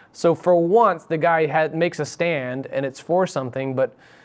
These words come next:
it's over the wording of the sign over the innocent man he's having crucified. They said, No, he made this claim about himself that he's king of the Jews.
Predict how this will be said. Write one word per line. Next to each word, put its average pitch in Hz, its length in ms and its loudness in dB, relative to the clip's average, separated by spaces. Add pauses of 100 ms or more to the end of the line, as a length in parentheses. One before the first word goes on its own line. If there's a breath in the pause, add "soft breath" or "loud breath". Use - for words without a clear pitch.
(600 soft breath)
it's 147 160 0
over 147 220 4
the 139 160 2
wording 139 420 2
of 131 80 -4
the 123 100 -4
sign 120 560 -4
over 113 400 -2
the 117 120 -6
innocent 113 500 -6
man 120 300 -8
he's 110 200 -8
having 110 280 -10
crucified. 117 640 -10 (760 soft breath)
They 165 360 2
said, 120 640 -6 (400)
No, 131 320 0
he 165 320 -2
made 151 380 2
this 135 180 0
claim 156 420 -2
about 113 260 -2
himself 110 380 -10
that 110 120 -12
he's 120 180 -8
king 123 240 -6
of 104 80 -8
the 110 80 -8
Jews. 113 480 -8